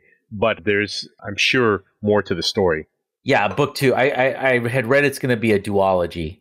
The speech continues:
Speaker 2: It's,
Speaker 1: Hmm.
Speaker 2: it'll be a two-part story. But, uh, yeah, the story moves quickly.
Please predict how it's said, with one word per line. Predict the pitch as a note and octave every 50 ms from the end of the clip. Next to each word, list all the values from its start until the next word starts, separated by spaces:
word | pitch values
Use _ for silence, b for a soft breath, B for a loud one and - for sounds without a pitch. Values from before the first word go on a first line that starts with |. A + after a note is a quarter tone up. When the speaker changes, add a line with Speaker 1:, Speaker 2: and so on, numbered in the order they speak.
| _ _
Speaker 2:
It's, | - G2+ - - B2+
Speaker 1:
Hmm. | A#2 G2+
Speaker 2:
it'll | - G#2 G2
be | G#2+ G#2
a | G2 F2
two-part | - - B2+ - - A2+ G2+ F#2 -
story. | - - G2+ F#2 F2+ E2+ E2 B B B B B B _ _
But, | - A#2+ - -
uh, | A2
yeah, | B2+ C#3+ G#2 - - - _ _ _ _ _ _ _
the | C3+ C3 A#2+
story | A2+ - - G3 G3
moves | F#3 F#3 F3 F3+
quickly. | - F3 E3+ F3 E3+ D#3+ D#3 D#3 D3 D3+ -